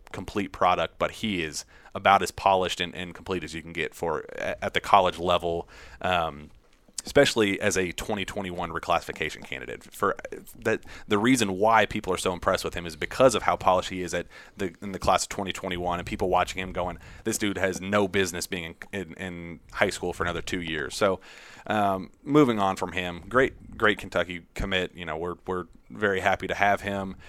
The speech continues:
um, all that good stuff. But with Terrence Clark coming in means Jalen Green is headed out. <laughs> Uh, the twenty twenty five-star guard, um, and the Kentucky coaching staff officially decided to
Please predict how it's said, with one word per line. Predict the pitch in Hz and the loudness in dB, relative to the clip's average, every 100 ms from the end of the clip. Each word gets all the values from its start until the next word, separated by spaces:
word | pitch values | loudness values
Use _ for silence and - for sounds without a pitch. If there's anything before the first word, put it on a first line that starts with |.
| - - | -20 -8
um, | 98 95 90 | 0 0 2
all | 101 92 | 4 4
that | 87 - | 4 -4
good | 78 | -8
stuff. | - 71 64 - | -4 -4 -4 -2
But | 107 98 _ _ - - - _ _ _ _ | -2 -2 _ _ -20 -20 -20 _ _ _ _
with | 107 123 170 - | -2 0 0 -2
Terrence | - - 147 143 | -8 -2 -2 -2
Clark | - - 131 - | -2 6 6 6
coming | - 110 107 92 | 0 -4 -4 -4
in | 107 87 69 - - - - - - - - | -4 -6 -8 -16 -20 -20 -20 -20 -20 -20 -6
means | 98 95 92 90 - - - - | -2 -2 -4 -6 -8 -8 -20 -8
Jalen | - 104 131 131 107 | 0 2 2 0 -2
Green | 107 123 135 139 | 0 0 0 -2
is | 101 90 85 | -2 -2 -4
headed | - 101 90 - | -2 -2 -2 -6
out. | - - - - | -8 -10 -16 -18
<laughs> | - - | -14 -2
Uh, | 98 92 87 80 78 | 0 0 0 -4 -4
the | 98 | -8
twenty | - 107 101 | -4 -4 -2
twenty | 107 101 95 - - _ _ | -4 -6 -8 -12 -20 _ _
five-star | - 107 107 110 98 | 0 2 2 2 0
guard, | 95 104 107 110 110 - | 4 6 8 8 6 2
um, | 92 95 92 87 - | -4 -2 -2 -2 -4
and | 98 95 | -10 -8
the | 90 85 | -10 -10
Kentucky | - - 107 - | -12 -8 -8 -6
coaching | - 104 98 | -2 -2 -2
staff | 92 113 104 | 0 2 2
officially | 90 - 113 110 | 0 -2 0 0
decided | 98 - 101 98 - | 0 2 2 0 -6
to | 101 90 | -6 -6